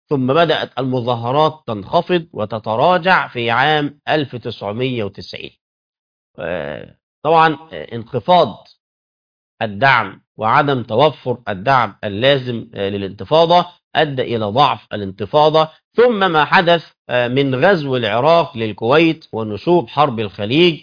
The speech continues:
خلال هذه الانتفاضة، آه، ظهرت، آه، حركة، آه، حماس. خلال انتفاضة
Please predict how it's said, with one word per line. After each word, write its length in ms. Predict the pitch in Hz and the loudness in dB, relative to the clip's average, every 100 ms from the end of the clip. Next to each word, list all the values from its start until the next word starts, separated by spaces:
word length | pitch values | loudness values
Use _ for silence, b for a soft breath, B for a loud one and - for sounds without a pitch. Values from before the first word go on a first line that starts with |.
| _ _ _ | _ _ _
خلال 440 | - 127 165 170 160 | -4 2 4 4 2
هذه 360 | 120 147 143 135 | 0 0 0 -2
الانتفاضة، 800 | 120 113 110 107 147 151 143 143 - _ - | -4 -8 -8 -4 2 2 2 -2 -4 _ -6
آه، 140 | 113 | -4
ظهرت، 520 | 113 143 135 135 131 - - | 0 0 2 0 -2 -6 -6
آه، 180 | 113 104 | -4 -4
حركة، 500 | - 139 127 131 120 _ 113 | 0 0 0 -2 -6 _ -8
آه، 120 | 107 | -6
حماس. 600 | - 117 82 - - _ _ | -6 -8 -8 -12 -20 _ _
خلال 340 | 107 120 139 110 | -4 0 0 -2
انتفاضة 640 | 104 101 - 131 127 | -10 -8 0 2 2